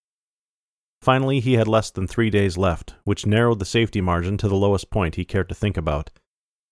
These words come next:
He opened the telephone circuit and heard the operator say, "Number, please."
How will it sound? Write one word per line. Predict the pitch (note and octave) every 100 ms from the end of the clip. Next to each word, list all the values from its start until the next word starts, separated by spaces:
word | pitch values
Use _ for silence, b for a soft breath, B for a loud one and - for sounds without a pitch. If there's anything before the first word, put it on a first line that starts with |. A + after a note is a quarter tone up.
| _ _
He | G#2
opened | G#2 B2+
the | A#2+
telephone | - A#2 - F#2+
circuit | - E2 - E2+ -
and | F2
heard | G#2+ G2
the | G2
operator | F#2 - F2 E2
say, | - E2 D#2 - _ _
"Number, | G#2+ C3+ C#3
please." | F#2+ F2 F2 -